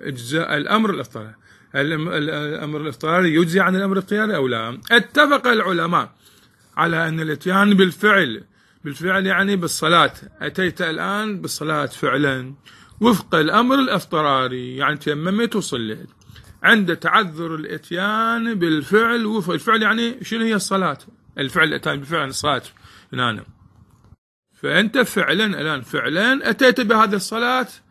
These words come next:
بعد تيمم، عند تعذر الإتيان بالفعل وفق الأمر الآن بالفعل هنا، يعني هي الصلاة الآن فعلًا ما تقدر تأتي بها مع الوضوء.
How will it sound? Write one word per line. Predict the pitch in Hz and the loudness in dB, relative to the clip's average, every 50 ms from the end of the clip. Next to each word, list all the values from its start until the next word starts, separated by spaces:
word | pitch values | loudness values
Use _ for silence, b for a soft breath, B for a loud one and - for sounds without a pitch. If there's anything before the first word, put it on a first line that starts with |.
| b b b b b b b - | b b b b b b b -10
بعد | 175 175 233 240 202 208 196 - | -4 0 2 4 4 4 2 2
تيمم، | - 202 185 175 165 160 156 156 156 147 - - | 2 2 2 2 0 -4 -6 -8 -10 -12 -8 0
عند | - 214 269 269 254 254 - | 4 4 6 6 6 4 4
تعذر | - 247 208 269 294 247 269 269 | 4 6 6 6 6 4 2 -2
الإتيان | 233 - - 226 - - 277 269 285 277 269 254 254 226 | -2 -2 -4 -4 -2 0 0 2 2 2 0 -2 -4 -4
بالفعل | 247 240 240 233 214 185 - 254 269 254 233 247 240 247 247 | -2 -2 -2 -2 -4 -4 -2 0 2 4 4 4 2 2 0
وفق | 240 269 247 180 - - 214 | 0 -2 -2 -4 -4 -4 -2
الأمر | 208 208 220 240 240 233 214 214 | 0 0 2 2 2 2 2 2
الآن | 233 254 240 220 190 | 2 2 2 2 0
بالفعل | 180 185 180 - 208 208 | -2 -2 -2 0 0 2
هنا، | 196 190 208 220 | 2 2 2 2
يعني | 220 226 220 208 202 | 2 2 2 2 2
هي | 196 208 | 2 0
الصلاة | 190 - - 196 208 220 226 - | 0 -2 -2 0 0 0 0 0
الآن | 247 226 214 190 202 196 | 0 0 2 2 0 0
فعلًا | - - 190 - 170 202 214 208 | 0 0 -2 0 2 2 0 0
ما | 240 381 | 2 2
تقدر | 339 277 240 233 220 196 185 B B B B B | 2 2 4 2 0 0 -2 B B B B B
تأتي | 226 - - 180 - 208 202 | 0 0 0 0 -2 -4 -2
بها | 180 214 214 208 220 226 240 240 | 0 0 2 4 4 4 4 4
مع | 220 214 208 196 | 4 4 4 2
الوضوء. | 208 180 180 180 170 165 160 156 160 160 156 165 | 2 2 0 -2 -2 -2 -4 -4 -4 -6 -8 -10